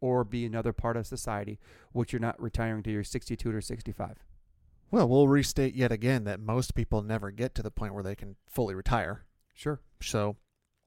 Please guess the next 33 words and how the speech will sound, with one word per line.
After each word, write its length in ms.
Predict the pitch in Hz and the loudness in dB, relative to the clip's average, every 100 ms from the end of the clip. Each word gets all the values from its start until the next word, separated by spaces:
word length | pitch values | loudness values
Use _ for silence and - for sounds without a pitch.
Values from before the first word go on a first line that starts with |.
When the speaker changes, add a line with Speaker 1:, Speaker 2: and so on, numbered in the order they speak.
| _ _ - | _ _ 0
Speaker 2:
but 120 | 139 | 2
let's, 260 | 151 170 - | 4 2 4
uh, 220 | 170 156 | 4 4
you 80 | 139 | 4
know, 100 | 151 | 2
let's 200 | 151 170 | 2 0
challenge 380 | - 170 202 117 | -2 -2 -2 -6
it. 100 | 78 | -6
Let's 160 | 135 - | -6 -4
talk 240 | 165 185 | -2 -4
about 180 | - 87 | -4 -4
what, 220 | 131 151 | -2 0
what 140 | 135 185 | 0 0
are 40 | |
the 60 | - | 0
problems 640 | - 151 156 131 110 - | -2 2 2 0 -6 -6
with 140 | 127 - | -6 -6
the 80 | |
four 180 | - 120 | -2 0
percent 340 | - 110 113 101 | 0 -2 -4 -4
rule? 200 | 90 - _ _ _ _ _ _ _ _ _ - 135 - | -8 -10 _ _ _ _ _ _ _ _ _ -20 -12 0
Speaker 1:
Well, 180 | 156 | 2
I 40 | 98 | 2
mean, 180 | 107 98 | -2 0
first 240 | 135 - | 0 -2
and 100 | 104 | -4
foremost 440 | 147 143 101 101 | -2 -2 -2 -4
is 100 | 113 | 0
Speaker 2:
I, 100 | 120 - | 2 4
I, 100 | 131 - | 0 -2
it's 160 | 120 | -4
littered 400 | 120 127 143 127 | 2 6 6 6
with, 380 | 110 113 - - | 4 2 2 -6